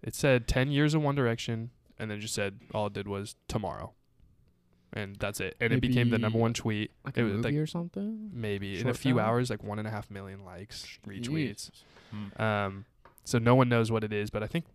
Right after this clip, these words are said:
Speaker 1: well, was that yesterday? So we
Speaker 2: It
Speaker 1: might
Speaker 2: was, yeah.
Speaker 1: So we know rather if, I mean, today, it's, I think it's actually tomorrow, tomorrow. So
Speaker 2: Yeah.
Speaker 1: Thursday. Um, but people are like, "The fandom's not dead," and it was, in the entire twen-, trending page was just each of their names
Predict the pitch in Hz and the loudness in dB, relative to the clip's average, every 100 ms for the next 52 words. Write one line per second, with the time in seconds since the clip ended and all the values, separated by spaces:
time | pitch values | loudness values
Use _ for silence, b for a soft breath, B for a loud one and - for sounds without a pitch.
0 | - 104 95 117 117 143 110 120 180 175 | -8 -6 -6 -8 -6 -6 -6 -8 -8 -8
1 | - 117 110 _ - 113 143 156 - - | -8 -8 -8 _ -10 -4 -4 -4 -8 -14
2 | - - - - - b b b b - | -20 -12 -12 -12 -16 b b b b -4
3 | 120 151 135 117 - 113 110 107 107 107 | -2 4 4 2 0 0 2 0 -2 -6
4 | - - 101 107 104 - 104 101 98 113 | -18 -16 -12 -12 -12 -10 -6 -6 -6 -4
5 | 123 135 120 117 - 104 - 90 82 - | 0 2 0 -4 -6 -12 -12 -16 -16 -14
6 | 117 78 98 - - 113 - - 117 113 | -14 -14 -16 -18 -10 -10 -6 0 2 0
7 | - 87 - - B B B B B 110 | -6 -12 -14 -20 B B B B B -6
8 | 104 98 98 107 _ _ _ _ _ - | -6 -6 -8 -14 _ _ _ _ _ -4
9 | 120 127 123 110 107 104 - 127 151 147 | 2 4 6 4 4 -4 -8 -6 0 0
10 | 139 135 139 123 139 123 110 110 110 - | 0 0 -2 0 0 0 0 -4 -4 -8
11 | - 107 101 117 110 110 - 104 101 104 | -10 -10 -8 -4 -4 -2 -2 -2 -2 -4
12 | 98 - 120 101 101 101 98 104 - 104 | -6 -2 -2 -2 -6 -8 -8 -8 -6 -8
13 | - - 113 123 120 113 107 104 107 113 | -8 -10 -4 -4 0 -2 -2 -6 -8 -10